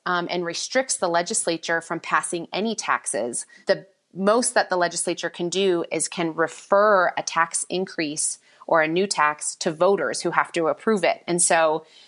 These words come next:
it's very interesting to think about, and this is such a great place to turn as we sort of look forward to what are the legislators, what are the legislatures going to do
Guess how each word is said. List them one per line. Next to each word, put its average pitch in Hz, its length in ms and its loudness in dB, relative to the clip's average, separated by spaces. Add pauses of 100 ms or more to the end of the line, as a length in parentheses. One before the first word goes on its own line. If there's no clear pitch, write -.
(120)
it's - 160 -4
very 254 280 2
interesting 233 420 -2
to 202 80 0
think 196 180 -4
about, 165 460 2
and 185 100 -4
this 180 140 -4
is 185 100 -2
such 196 200 -2
a 190 60 -2
great 190 260 -2
place 180 220 0
to 170 120 -4
turn 208 320 0
as 175 160 -2
we 180 100 0
sort 175 220 -2
of 156 120 -6
look 156 180 -6
forward 180 640 0 (360)
to 233 140 2
what 208 280 2
are 320 140 6
the 240 100 -2
legislators, 180 840 -2
what 208 200 0
are 247 100 2
the 196 100 -4
legislatures 175 760 -2
going 170 260 -4
to - 120 -6
do 175 580 0